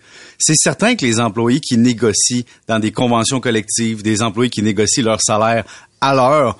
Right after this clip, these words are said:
ont vu des augmentations, mais il y a des patrons là-dedans qui sont dans ce qu'on appelle le middle management.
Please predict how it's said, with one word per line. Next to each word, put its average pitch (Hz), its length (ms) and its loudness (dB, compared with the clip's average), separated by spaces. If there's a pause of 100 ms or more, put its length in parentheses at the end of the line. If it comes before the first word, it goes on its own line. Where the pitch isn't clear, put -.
(240)
ont 151 220 2
vu 208 160 -4
des 123 220 0
augmentations, 120 920 -2 (460)
mais 117 160 0
il 131 60 2
y - 20 2
a 143 40 0
des 180 120 -2
patrons 262 540 -4 (400)
là-dedans 107 420 -4 (140)
qui - 80 -10
sont 254 160 0
dans 156 100 2
ce - 80 -4
qu'on 117 120 -2
appelle 170 340 -2
le 113 200 0
middle 143 380 0
management. 85 480 -6